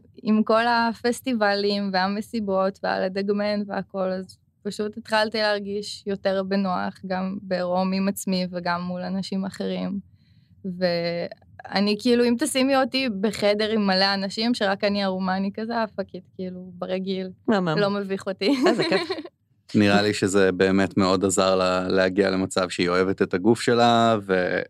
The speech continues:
Speaker 2: זה האידיאל, כל הכבוד.
Speaker 3: וכמו שאני
Speaker 1: <laughs> כן.
Speaker 3: כל הזמן אומר לה שהיא הבן אדם הכי יפה בעולם, אה, אני מקווה ש-, שזה... היא באמת מרגישה את זה.
Speaker 1: מותק שלי.
Speaker 2: <laughs> איזה חמודים אתם.
Speaker 1: כן, אנחנו נורא קיצ'ים.
Speaker 2: אמ,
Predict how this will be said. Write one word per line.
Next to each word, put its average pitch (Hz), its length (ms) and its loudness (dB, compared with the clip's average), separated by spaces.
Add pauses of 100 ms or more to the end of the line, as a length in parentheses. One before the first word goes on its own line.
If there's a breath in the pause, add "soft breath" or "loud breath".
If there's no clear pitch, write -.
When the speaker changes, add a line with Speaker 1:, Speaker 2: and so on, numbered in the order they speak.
Speaker 2:
זה 165 160 0
האידיאל, 156 520 -2
כל 170 140 -4
הכבוד. 165 340 -6 (180)
Speaker 3:
וכמו 101 460 2
שאני 101 280 4
Speaker 1:
<laughs> - 0 -
כן. 98 60 4
Speaker 3:
כל 113 180 6
הזמן 113 300 6
אומר 110 300 6
לה 110 160 4
שהיא 101 240 4
הבן 98 180 2
אדם 101 340 4 (200)
הכי - 260 0
יפה 104 280 4
בעולם, 120 580 4 (200)
אה, 95 280 2
אני 95 120 0
מקווה 95 400 0
ש-, - 100 -4 (320)
שזה... 92 280 -2 (480)
היא 95 80 -6
באמת 90 240 2
מרגישה 92 360 -2
את 85 80 -8
זה. - 80 -14 (100)
Speaker 1:
מותק 233 720 -6
שלי. 214 560 -12 (180)
Speaker 2:
<laughs> 294 480 4
איזה 294 100 4
חמודים 185 400 -2
אתם. 180 140 -12 (240)
Speaker 1:
כן, 208 260 2
אנחנו 208 280 0
נורא 196 240 0
קיצ'ים. 196 460 -6 (560 loud breath)
Speaker 2:
אמ, 285 420 2